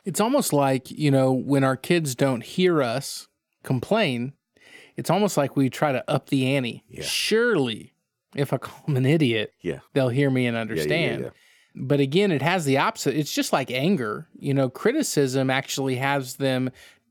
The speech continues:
Speaker 1: turn down their hearing
Speaker 2: Mm-hmm.
Speaker 1: <laughs> towards you. You know, it has them actually not listen to you rather than listen to you more.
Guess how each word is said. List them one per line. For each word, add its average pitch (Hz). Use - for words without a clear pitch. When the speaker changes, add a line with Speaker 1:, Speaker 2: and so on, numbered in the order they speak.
Speaker 1:
turn 175
down 147
their 120
hearing 113
Speaker 2:
Mm-hmm. 151
Speaker 1:
<laughs> 165
towards 139
you. 120
You 127
know, 135
it 151
has 160
them 143
actually 131
not 143
listen 127
to 123
you 117
rather 120
than 120
listen 120
to 120
you 120
more. 120